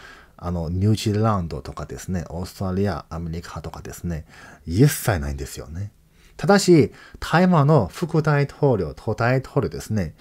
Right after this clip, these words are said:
一応個人のエスエヌエスで、個人としてお見舞いのメッセージっていうかですね、あの、送りました。あの、でもこれは台湾の、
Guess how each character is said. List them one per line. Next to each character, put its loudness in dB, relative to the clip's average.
一 2
応 8
個 6
人 2
の 4
エ 2
ス -8
エ 0
ヌ 4
エ 4
ス -2
で、 8
個 10
人 2
と -4
し -6
て 4
お -4
見 -2
舞 -2
い -2
の 0
メ 4
ッ 4
セ 0
ー -6
ジ 2
っ 0
て -12
い -6
う -8
か -8
で -12
す -4
ね、 2
あ -6
の、 -6
送 2
り 6
ま 0
し -4
た。 -8
あ -4
の、 -2
で 2
も 4
こ -2
れ 6
は 4
台 2
湾 4
の、 6